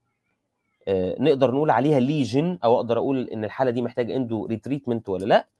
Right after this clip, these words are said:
لأ طبعا الحالة دي ما أقدرش أقول كده، وخاصة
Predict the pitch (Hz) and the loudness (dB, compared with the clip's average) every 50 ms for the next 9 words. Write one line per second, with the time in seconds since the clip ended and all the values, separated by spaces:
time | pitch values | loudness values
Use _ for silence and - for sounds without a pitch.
0 | _ _ _ _ 107 120 - - 139 131 123 120 113 104 - - 123 120 113 117 | _ _ _ _ 0 0 0 2 2 2 2 2 0 -2 -2 -2 -2 -2 -2 -2
1 | 107 71 98 117 - - - 117 117 113 - 135 151 196 233 - _ _ _ _ | -4 -2 -4 -6 -4 -4 -4 -4 -4 -2 -2 0 0 0 0 -2 _ _ _ _
2 | _ _ _ _ - 101 - 113 110 - 143 143 | _ _ _ _ -8 -2 -2 -2 0 0 -2 0